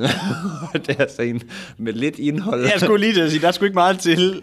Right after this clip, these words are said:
Speaker 2: at
Speaker 1: Så,
Speaker 2: skæppe,
Speaker 1: øh,
Speaker 2: hvad hedder det?
Speaker 1: det er en note til os selv,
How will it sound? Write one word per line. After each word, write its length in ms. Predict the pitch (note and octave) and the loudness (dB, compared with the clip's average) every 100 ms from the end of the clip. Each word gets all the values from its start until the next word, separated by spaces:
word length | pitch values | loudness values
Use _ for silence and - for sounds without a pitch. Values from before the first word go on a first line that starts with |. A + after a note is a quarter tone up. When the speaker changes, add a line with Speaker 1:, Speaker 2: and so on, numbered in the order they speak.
| - | -8
Speaker 2:
at 80 | |
Speaker 1:
Så, 60 | C3 | 0
Speaker 2:
skæppe, 160 | D3 A#2 | 2 4
Speaker 1:
øh, 60 | |
Speaker 2:
hvad 440 | G#2+ G2+ F#2 F2+ F2 | 2 0 -2 -4 -4
hedder 200 | C#3 B2+ | -6 -6
det? 180 | C3 | -4
Speaker 1:
det 100 | C3+ E3+ | 2 2
er 40 | |
en 100 | D3 | 4
note 300 | D#3 G3 F#3+ | 4 4 2
til 180 | - E3 | 0 0
os 100 | D3 | 0
selv, 280 | - F#3+ | -2 -4